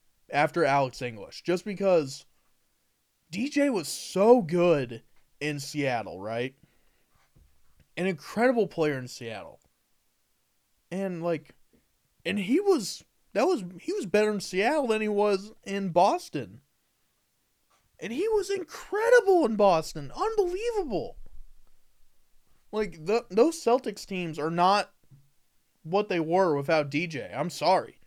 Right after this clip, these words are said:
And I love Larry Bird and all. But, like, you need that facilitating point guard. And that's what D J was. And he was just tough as nails. No other way around it.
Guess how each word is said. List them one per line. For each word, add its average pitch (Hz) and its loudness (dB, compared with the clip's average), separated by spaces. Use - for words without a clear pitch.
And 143 -4
I 214 4
love 190 4
Larry 170 0
Bird 151 -2
and 131 -12
all. 113 -10
But, 160 0
like, 143 0
you 165 -6
need 247 0
that 180 2
facilitating 196 -2
point 294 0
guard. 110 -10
And 214 -12
that's 247 -8
what 208 -4
D 202 -6
J 220 2
was. 208 0
And 175 -14
he 254 -6
was 269 -4
just - -8
tough 226 2
as 165 0
nails. 139 -4
No 226 6
other 226 4
way 185 0
around 131 -4
it. 98 -18